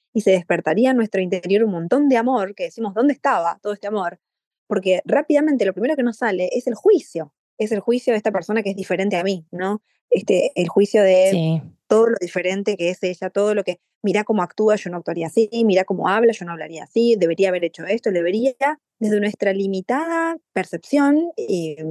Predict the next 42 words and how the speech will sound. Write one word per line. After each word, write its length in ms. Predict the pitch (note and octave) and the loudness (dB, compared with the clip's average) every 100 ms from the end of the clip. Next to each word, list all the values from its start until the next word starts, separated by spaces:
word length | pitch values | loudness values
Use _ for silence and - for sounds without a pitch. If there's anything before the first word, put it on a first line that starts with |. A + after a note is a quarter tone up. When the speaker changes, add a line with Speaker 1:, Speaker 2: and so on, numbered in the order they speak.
| - | -4
Speaker 1:
y 240 | E3 D#3+ | -2 -2
nuestros 400 | D#3+ D3+ D#3 - | -4 -2 -4 0
ojos 340 | B3+ C#4 D4 - | 0 2 0 2
tan 380 | G3 A3 F#3 - _ _ _ | 0 2 0 -6 _ _ _
impuros, 720 | G3+ F#3 E3 C#4+ D4+ E4+ F#4 - - _ - | -4 -2 0 4 4 4 2 -2 -18 _ -6
¿viste? 460 | G3 - E4 C4+ - F3+ - _ _ - | -6 -2 0 0 -4 -12 -12 _ _ -2
Pero 160 | A#3 | 0
cuando 260 | A3 G#3+ - | 0 -2 -4
conocemos 500 | F#3+ F#3 - F#4 D#4 | -8 -10 -4 -2 -2
la 60 | |
historia, 280 | A3+ - E3+ | -4 -2 -4
cuando 120 | F3 F3 | -4 0
sabemos 220 | A3+ C4+ | 2 4
un 120 | C#4+ | 2
poquito, 500 | C#4+ B3 G#3+ F3+ F3 _ _ _ - | 0 -2 -2 -2 -4 _ _ _ -2
vos 140 | B3+ | -2
fíjate, 240 | B3+ B3+ A3+ | 2 2 2
cuando 280 | F#3+ F3+ - - | 2 -2 -6 -4
contabas 380 | F3+ G3 A#3+ A#3 | -2 2 2 0
la 60 | |
experiencia 540 | F3+ - F#3 A#3+ A#3+ A3+ | -2 -2 0 0 0 -2
de 80 | |
la 80 | F3+ | -2
mujer 260 | E3+ E3 A#3 | -8 -6 -2
que 80 | G#3+ | -2
venía 200 | F#3+ G#3+ | -2 -4
de 60 | |
Siria, 280 | G#3 F#3+ F3 | -2 0 0
lo 80 | F3+ | 0
primero 300 | F#3+ A#3 C4 | 0 0 -2
que 120 | A#3 G#3+ - | -4 -6 -6
pensé 300 | F#3+ G#3 B3 | -4 -2 -4
es, 60 | |
"Guau, 260 | - G#3 F#3+ | -2 -2 -2
nunca 340 | G3 C4+ E4 D#4+ | -2 -2 0 -2
agradecí 760 | B3 A3+ F#3 F3+ - A#3 E4 - | -2 -2 -4 -6 -4 0 0 -2
entender 520 | G#3+ F#3+ F#3+ F#3+ A#3 | -4 -2 -2 0 2
las 200 | B3 B3 | 2 0
instrucciones 680 | G#3 G3+ - F3+ - A3 A3 | -4 -8 -8 -10 -4 -4 -2
de 60 | G3 | -4
un 100 | F#3 | -6
médico", 280 | F3+ D#3 | -8 -10